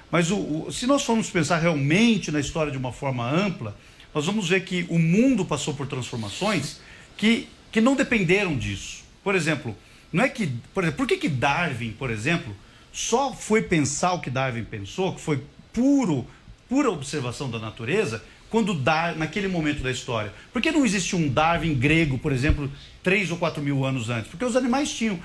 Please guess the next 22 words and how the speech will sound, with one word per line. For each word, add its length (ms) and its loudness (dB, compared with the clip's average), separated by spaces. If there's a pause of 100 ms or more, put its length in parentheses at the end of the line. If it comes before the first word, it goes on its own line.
(140)
Por 60 -20
que 80 -4
que 80 -2
as 80 0
pessoas 360 2
não 120 0
pensaram 520 0
naquele 220 -2
momento 320 0
que 80 -6
Darwin 320 0
pensou? 480 -8 (480)
Não 100 6
pensaram 400 4
porque 220 0
não 100 2
podia 440 4
se 140 -4
pensar 360 0
como 160 0
Darwin 220 0
pensava. 560 -4